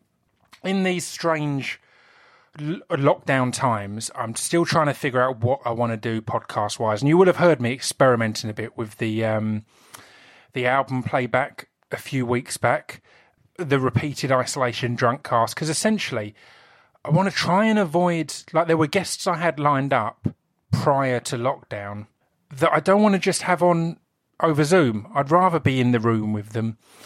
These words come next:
and be face to face. So what I'm trying to do is, where I can, only doing Zoom ones with people I already know. So I already know there's gonna be that connection, and we can still get the,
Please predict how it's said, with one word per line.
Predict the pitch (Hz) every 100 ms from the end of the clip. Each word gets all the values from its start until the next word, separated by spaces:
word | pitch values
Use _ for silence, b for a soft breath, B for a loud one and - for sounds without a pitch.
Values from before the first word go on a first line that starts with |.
| B B
and | 131 123
be | 120
face | - 120 113
to | -
face. | 120 117 104 107 - - B B B B B
So | - 143
what | 196
I'm | 170
trying | - 190 196 208
to | 143
do | 131 120
is, | 120
where | 170 170
I | 147
can, | - - 185 180 113 104 123 - _ _
only | - 165 180
doing | 175 170 156
Zoom | 139 160 175 139
ones | 117 113
with | 131 -
people | 156 151 151
I |
already | 147 151 143
know. | 135 147 151 117
So | 107 -
I | 131
already | 156 160
know | 147 151 151
there's | 143 131
gonna | - 135
be | 131
that | 127 135
connection, | - 135 131 - - 113 110 - b b b b
and | 127
we | 127
can | - 123
still | - 143 131
get | 143 139
the, | 123 120 117